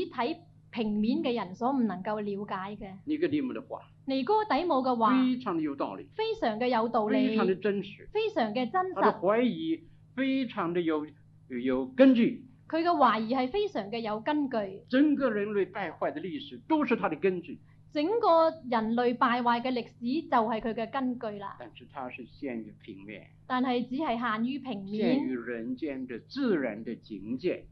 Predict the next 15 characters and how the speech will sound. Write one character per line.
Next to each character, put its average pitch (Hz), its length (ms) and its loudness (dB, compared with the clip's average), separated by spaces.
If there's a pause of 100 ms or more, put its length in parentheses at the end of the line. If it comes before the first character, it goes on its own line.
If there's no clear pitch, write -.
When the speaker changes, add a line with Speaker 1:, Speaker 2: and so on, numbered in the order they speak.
(100)
Speaker 1:
只 302 80 -4
限 381 100 -4 (260)
於 403 160 0
人 226 240 0
類， 247 340 -2 (280)
嗯， 214 540 -8 (600)
自 294 60 -6
然 233 400 4
嘅 233 140 2
境 233 240 -2
界。 247 80 -2 (240)
Speaker 2:
在 117 140 -8 (100)
基 294 180 4
督 277 200 8
裏。 185 320 6